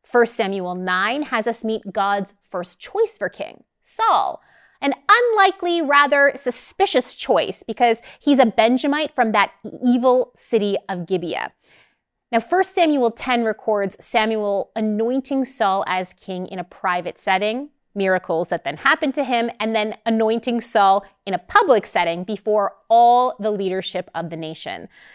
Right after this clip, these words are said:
First Samuel eleven records Saul's first successful mission as king. The Spirit of God empowers him to save the city of Jabesh Gilead,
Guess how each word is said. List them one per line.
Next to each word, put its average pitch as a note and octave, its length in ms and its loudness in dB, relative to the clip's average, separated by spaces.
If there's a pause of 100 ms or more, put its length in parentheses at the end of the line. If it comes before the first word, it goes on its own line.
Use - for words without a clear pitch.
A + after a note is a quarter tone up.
(200)
First A3+ 320 2
Samuel F#3+ 640 0
eleven G#3+ 680 2 (260)
records D4 500 0
Saul's C4 380 2
first D#4 400 -4
successful A#3 560 -4
mission G3 280 -6
as F3 160 -10
king. - 440 -12 (160)
The G#3 40 -12
Spirit A#3 360 0
of G#3 80 -2
God F3+ 160 2
empowers A#3+ 640 0
him - 240 -10
to G#3+ 120 -12
save B3 600 -8
the C4+ 100 -8
city A#3+ 320 -6
of G#3 140 -6
Jabesh G#3 500 -6
Gilead, G3 540 0